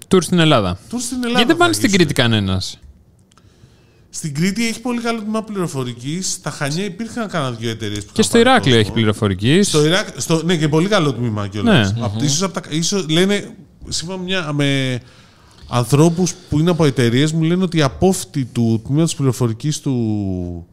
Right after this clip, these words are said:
Speaker 2: της, του Πανεπιστημίου της Κρήτης είναι η καλύτερη που έχουν δει στην Ελλάδα. Τώρα, πόσο ισχύει, δεν ξέρω. Αλλά, ε, στην Κρήτη, φίλε, όμως, ξέρεις τι γίνεται;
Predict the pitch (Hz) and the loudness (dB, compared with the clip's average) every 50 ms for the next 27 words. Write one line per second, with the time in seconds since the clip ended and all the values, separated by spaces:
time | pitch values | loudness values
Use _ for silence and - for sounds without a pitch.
0 | _ _ - - - - - 104 - 107 110 104 104 - - 120 131 143 - - | _ _ -10 -10 -10 -8 -8 -8 -2 0 0 0 0 -2 -2 -2 -2 -2 -2 -4
1 | - 123 120 117 113 143 160 180 - - 185 190 196 202 202 196 180 190 - 165 | -2 -2 -2 -2 -2 -4 -4 -4 -4 -4 -4 -2 -2 -2 -2 -4 -4 0 0 2
2 | 165 180 190 208 196 180 202 190 202 196 196 185 175 180 120 90 - - _ _ | 2 2 2 0 -2 -2 0 0 0 2 2 2 2 0 0 -2 -4 -10 _ _
3 | _ _ _ _ - - - 104 101 95 92 90 87 82 78 76 80 - _ _ | _ _ _ _ -16 -10 -6 -4 -4 -2 -2 -4 -4 -6 -8 -10 -14 -18 _ _
4 | _ - 117 120 120 113 104 101 107 - - - 123 120 - 113 101 - - 127 | _ -6 -2 -2 -2 -2 -2 -6 -10 -16 -12 -6 -4 -2 -2 -2 -2 -2 -2 -2
5 | 120 120 110 92 90 82 76 - - _ - - - - - _ _ _ - 110 | -2 -2 -2 -2 -4 -4 -4 -6 -12 _ -20 -20 -20 -20 -20 _ _ _ -6 -2
6 | 117 120 120 123 127 131 131 131 131 135 127 - - 151 160 147 - - - 175 | 0 2 2 2 4 4 4 2 2 0 -2 -4 -6 -6 -6 -4 -6 -8 -8 -2
7 | 170 240 285 254 302 269 - 262 247 240 233 214 202 170 - - 147 131 - 139 | 2 2 6 6 6 4 4 4 4 4 4 4 4 2 2 0 -2 -2 -2 0
8 | 143 156 151 139 123 113 95 82 | 2 4 4 6 4 4 2 0